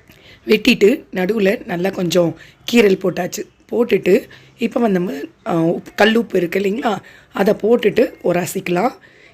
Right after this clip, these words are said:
இது எப்படி பண்-, ஏன் பண்ணணும் அப்படின்னு பார்த்தீங்கன்னா, கல் உப்பு போட்டு உராசும் போது நம்ம வந்துட்டு அந்த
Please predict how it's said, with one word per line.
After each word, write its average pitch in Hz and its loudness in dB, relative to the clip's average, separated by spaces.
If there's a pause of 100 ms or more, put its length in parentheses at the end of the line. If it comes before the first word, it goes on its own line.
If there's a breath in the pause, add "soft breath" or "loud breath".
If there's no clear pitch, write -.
இது 240 0
எப்படி 233 4
பண்-, 196 0
ஏன் 214 2
பண்ணணும் 190 -2
அப்படின்னு 175 -4
பார்த்தீங்கன்னா, 180 -4 (420 soft breath)
கல் 233 2
உப்பு 254 0
போட்டு 208 0
உராசும் 185 -4
போது 170 -2 (120)
நம்ம 175 -6
வந்துட்டு 202 -2
அந்த 190 2